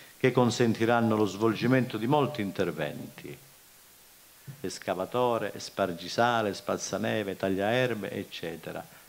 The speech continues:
a disposizione di ogni comune dell'area. E per tornare all'argomento odierni-,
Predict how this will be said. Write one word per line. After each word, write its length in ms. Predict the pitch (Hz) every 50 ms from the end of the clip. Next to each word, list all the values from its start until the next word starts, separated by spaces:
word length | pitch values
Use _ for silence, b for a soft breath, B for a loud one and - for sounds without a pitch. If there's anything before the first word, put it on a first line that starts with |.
| B -
a 140 | - 127 127
disposizione 1200 | 123 135 139 135 139 - 156 139 - 165 160 160 - 180 180 180 175 175 175 175 170 175 - - - - B B B B B B B
di 220 | - 110 120 139 180
ogni 420 | 208 214 202 190 180 160 135 135
comune 440 | - - 127 120 117 117 113 104 98
dell'area. 600 | 90 87 82 76 73 73 76 78 78 80 82 - - - - - - - - - - - - - - - - - - - - - - - - - - - - - - - - - - B B B B B B B B B B B B B B B B B B B - - - -
E 60 | 127
per 200 | 127 - 139 123
tornare 520 | 135 - 127 127 143 143 131 123 120 117 -
all'argomento 600 | - 113 113 110 104 107 110 113 113 104 - 113
odierni-, 640 | 101 110 107 101 92 92 87 95 101 110 123 139